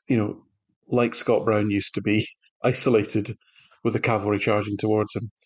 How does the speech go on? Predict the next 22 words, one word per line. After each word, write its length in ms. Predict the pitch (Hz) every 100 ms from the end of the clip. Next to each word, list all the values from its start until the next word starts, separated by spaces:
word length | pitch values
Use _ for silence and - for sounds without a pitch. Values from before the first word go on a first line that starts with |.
| - - _ -
And 300 | 135 131 120
w-, 500 | - 156 143 139 143
one 200 | 151 160
thing 200 | 143 139
that 140 | 127 -
Will, 140 | 131
Beale 240 | 127 131 123
will 220 | 117 120
do, 180 | 117 110
to, 140 | - - -
to 60 |
James's 360 | 120 113 101 98
point, 280 | 110 107 104
is 140 | 110
he 80 | 113
will 220 | 113 107
pack 320 | - 104 80
the 80 | -
middle. 280 | 107 104 98 _ _ _ - - -
You 100 | 113
know, 200 | 110 107 - _ _ _ - _ _ _ _ _ _ _ _ _ 151 - -
against 680 | 135 147 139 - - -